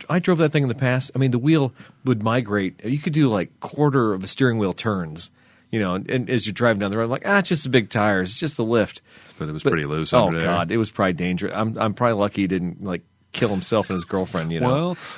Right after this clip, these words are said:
Speaker 1: Yeah.
Speaker 2: uh, how many miles were on the truck?
Speaker 1: Uh, hundred fifty. Not bad. But,
Speaker 2: Yeah.
Speaker 1: but it's, but it's older, Midwestern truck. And then he got it back, and I think the U-joint's going out. So now it's back in the shop again. I'm like,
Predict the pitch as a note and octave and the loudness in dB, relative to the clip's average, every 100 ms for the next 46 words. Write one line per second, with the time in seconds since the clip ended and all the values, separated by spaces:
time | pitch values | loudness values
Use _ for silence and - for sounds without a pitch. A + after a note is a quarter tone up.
0 | - G#2+ C3 B2 F3 E3+ D3 C3+ B2 A2+ | -4 -2 -2 0 2 4 4 2 0 -4
1 | - G3 D3 - - _ - E3 E3+ F3+ | -4 -8 -8 -12 -20 _ 0 2 4 2
2 | F3+ - F2 A2 A#2 D3 F3 F2 F2 A2+ | 0 0 -4 -4 -2 0 0 0 0 -2
3 | - _ C3 B2 B2 B2+ - F3 D#3+ - | -8 _ -2 0 -2 -6 -2 0 0 0
4 | G#3+ G#3+ C3 A2+ A#2+ A2+ G2 F#2 - F2+ | -2 2 4 4 4 0 2 0 -2 -6
5 | - F#2 - _ - - - _ A2 D#3 | -2 -2 -4 _ -20 -20 -20 _ 2 6
6 | G3+ D3 C3 B2+ B2+ G#2+ D3+ C#3+ A#2 A#2+ | 8 8 6 6 6 6 6 6 4 2
7 | A2+ G#2+ C3 - A2 A#2 G2 E2+ - E2+ | 0 2 0 2 2 4 2 -2 -4 -6
8 | D#2+ C#2+ - - - G2+ C3+ B2 G2 G2 | -6 -8 -12 -8 -6 -2 2 2 2 -2
9 | - G2+ - C3+ D3 A#2 G2 G2+ F2+ F#2+ | -6 -8 2 4 4 2 0 0 0 -2
10 | F2+ G2+ F2+ F2+ F2 D2+ | -2 -2 0 -2 -4 -6